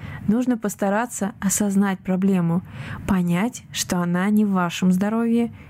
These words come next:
и немного переключить мозг. Минимально, как Лика, или кардинально, как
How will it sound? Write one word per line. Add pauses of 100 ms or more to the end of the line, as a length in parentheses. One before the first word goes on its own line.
(160)
и
немного
переключить
мозг. (400)
Минимально, (280)
как
Лика, (380)
или
кардинально, (380)
как